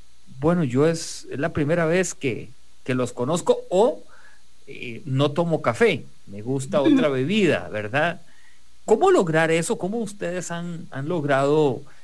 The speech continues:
Speaker 1: eh, conversar entre familia probablemente para para el mundo actual utilizar estas herramientas que nos estás comentando y, y potenciarlas de la mejor manera?
Speaker 2: Bueno, vieras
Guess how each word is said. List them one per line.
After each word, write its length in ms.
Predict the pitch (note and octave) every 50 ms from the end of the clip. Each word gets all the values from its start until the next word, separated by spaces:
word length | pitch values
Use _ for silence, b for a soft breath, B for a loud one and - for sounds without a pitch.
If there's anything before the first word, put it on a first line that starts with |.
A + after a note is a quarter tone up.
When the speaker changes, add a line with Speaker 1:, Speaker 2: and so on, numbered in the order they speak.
| b b b
Speaker 1:
eh, 140 | - F2+ - -
conversar 600 | - C#3 C3+ B2+ C3 A#2+ A2 - D3+ D#3+ F3+ F#3
entre 340 | F3 D#3+ C#3+ C3 C3 B2+ B2
familia 560 | - - A2+ A2 C3+ D#3+ F#3+ F#3+ E3+ F3 D3
probablemente 1000 | - A#2+ A#2+ B2 B2 B2 B2+ B2 D#3 F3+ G3 G3 F#3+ F3 - - D3 B2+ A2 - B B B B B B - - - -
para 720 | - C3+ B2 B2+ B2 B2 A#2+ A#2+ A#2 A2+ A2+ G#2+ G#2 G2+ G#2 - b b b b b b b b - - -
para 180 | C#3 C3 C3
el 120 | C3 B2+ B2
mundo 320 | C#3+ D#3+ F3 F3 F3 F3+
actual 880 | D#3 C3+ - - D#3+ D#3 D#3 E3 E3 E3+ E3+ E3+ E3 D3+ C#3 B2+ B2+ - - - - - - - -
utilizar 640 | D3 C#3+ C3+ C3+ C#3 C3+ C3 B2+ - D#3 D3+ D#3+
estas 280 | E3 E3 - D#3 - D#3+
herramientas 460 | C#3+ C3 A#2+ B2 C#3 D3 C#3+ E3 -
que 100 | - D3+
nos 140 | C3+ B2 A#2
estás 260 | A2 - - C3+ C3
comentando 920 | C3+ C3+ - - - C3+ B2+ A2+ G#2 C#3+ C#3+ C#3+ D3 D3+ D#3+ D#3+ D#3+ D3+
y, 120 | C3+ B2 A2+ G#2+
y 80 | B2
potenciarlas 800 | A#2 - B2+ A#2+ - - A#2 A2 G#2+ G#2+ C3 C3 C3 D3 D#3 D3+
de 60 | D3+ C#3+
la 100 | C3+ B2
mejor 320 | B2 A#2 G#2+ C3 C3+ C#3
manera? 420 | D3 D3+ D3+ D#3+ D3+ A2+ E2 - - - - - - - - - - - - - - - - B B B B B B B B B B B - - - -
Speaker 2:
Bueno, 320 | G3+ F#3+ A3 G3+ G3+ F3+
vieras 380 | F3 F3 E3+ F3 A3 B3 -